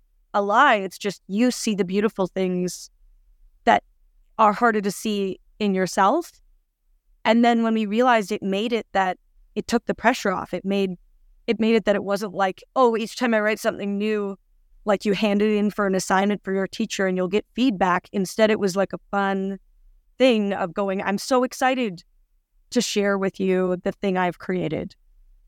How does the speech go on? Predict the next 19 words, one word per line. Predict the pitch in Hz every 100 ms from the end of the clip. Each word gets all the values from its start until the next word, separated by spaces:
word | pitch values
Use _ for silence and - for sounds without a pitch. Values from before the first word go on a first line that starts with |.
| _ -
And | 196 185 180 -
I | 185
think | 202 185
that | 180 -
was, | 185 160 - _ _ _ _ _ _ _ _ -
and | 208
I | 190
do | 170 220 202 175 170
generally, | 202 190 185 175
I | 175
think | 170 180
that | 185 -
that's | 185 _ _ _ _ _ -
a |
really | 180 196 196 175 - _ _ _ _ _
great | 226 226 233 -
way | 190 208 196 185
to | - 196
generate | 151 - 196 214 214 208 202